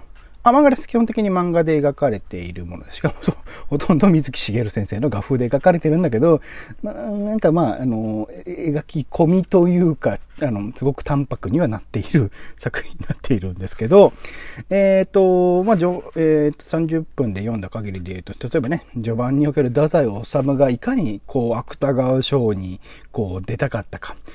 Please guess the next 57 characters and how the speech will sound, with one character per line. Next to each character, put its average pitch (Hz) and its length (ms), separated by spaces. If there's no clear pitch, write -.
そ 147 180
の 135 320
出 131 300
た 170 180
い 156 60
が 147 100
た 147 140
め 147 180
に、 202 220
そ 170 120
の 139 120
審 143 260
査 160 200
員 131 200
た 117 100
ち - 120
に 113 340
な 131 100
ん - 40
か 107 100
む-、 131 240
無 170 140
茶 151 160
な 98 160
ア 113 60
ク - 140
セ - 120
ス - 160
と 107 60
い - 20
う - 20
か、 98 80
無 110 80
茶 123 140
な 101 160
手 - 140
紙 117 220
を 113 60
送 117 160
っ 117 40
た - 140
り 113 80
と - 100
か、 - 200
な 143 100
ん - 20
か 117 120
脅 135 180
迫 - 180
状 131 140
み 120 80
た 98 80
い - 20
な 87 80
も 92 40
の 87 140
を - 40